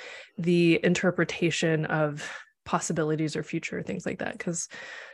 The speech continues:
I mean, I'm pretty sure I was, like,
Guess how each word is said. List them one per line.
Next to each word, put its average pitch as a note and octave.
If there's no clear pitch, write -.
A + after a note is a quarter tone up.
I G3
mean, E3
I'm G3+
pretty G#3
sure E3+
I E3+
was, E3
like, E3+